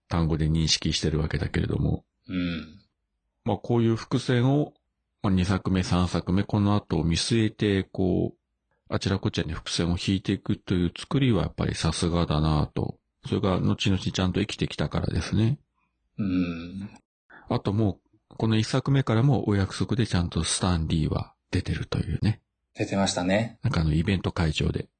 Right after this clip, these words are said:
Speaker 2: そうそうそう。美女に
Speaker 1: いましたね。
Speaker 2: <laughs> 囲まれてね、肩組んで。
Speaker 1: セリフはなかったかな、確か。
Speaker 2: うん。
Speaker 1: 後はね、結構ね、喋ったりするようになるんだけれどもね。
Speaker 2: そうですよね。
Speaker 1: いろいろこう絡んできたりとか。まあ今回は本当に顔見せというね、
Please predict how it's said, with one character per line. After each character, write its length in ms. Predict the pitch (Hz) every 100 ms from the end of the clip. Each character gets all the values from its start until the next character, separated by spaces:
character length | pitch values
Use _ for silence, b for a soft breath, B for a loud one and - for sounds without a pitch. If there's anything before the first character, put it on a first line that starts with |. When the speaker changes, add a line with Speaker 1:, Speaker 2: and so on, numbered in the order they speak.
| _ _
Speaker 2:
そ 240 | - -
う 20 |
そ 100 | -
う 40 | 101
そ 120 | -
う。 120 | 113
美 120 | 113
女 80 | -
に 60 | 95
Speaker 1:
い 20 |
ま 40 | -
し 40 |
た 40 | 95
ね。 120 | - - -
Speaker 2:
<laughs> 420 | 120 113 - 98
囲 40 |
ま 80 | 95
れ 60 | 92
て 120 | 92
ね、 340 | 123 131 127 -
肩 240 | 107 92
組 180 | - 98
ん 20 |
で。 300 | 98 - -
Speaker 1:
セ 240 | - - 156
リ 140 | 254
フ 160 | 233 269
は 120 | 247
な 140 | 175 170
か 120 | 123
っ 80 | -
た 120 | -
か 120 | 87
な、 180 | 104 - -
確 220 | - -
か。 240 | - - _ _ _ _ _ -
Speaker 2:
う 60 |
ん。 400 | 113 101 98 90
Speaker 1:
後 200 | 156 -
は 60 | 233
ね、 100 | 175
結 160 | 247
構 100 | -
ね、 60 | 104
喋 260 | 98 107 120
っ 20 |
た 160 | -
り 100 | 82
す 160 | 85 101
る 80 | 98
よ 80 | 87
う 40 |
に 60 | 85
な 120 | 87
る 100 | 80
ん 60 |
だ 120 | 78 76
け 100 | 82
れ 60 |
ど 120 | 71
も 100 | 71
ね。 200 | 82 107 _ _ -
Speaker 2:
そ 180 | -
う 40 | 82
で 80 | 76
す 80 | -
よ 40 |
ね。 60 | 71
Speaker 1:
い 20 |
ろ 60 |
い 0 |
ろ 40 | 101
こ 60 | 90
う 40 |
絡 20 |
ん 60 | 80
で 80 | 76
き 100 | -
た 100 | 76
り 100 | -
と 120 | -
か。 240 | - - _ _ _ _ _ _ -
ま 100 | -
あ 20 | 107
今 180 | 151
回 100 | 170
は 60 | 104
本 100 | 87
当 100 | 87
に 100 | 80
顔 260 | - 87 82
見 100 | 82
せ 160 | 85
と 140 | - 90
い 80 |
う 120 | - -
ね、 180 | 131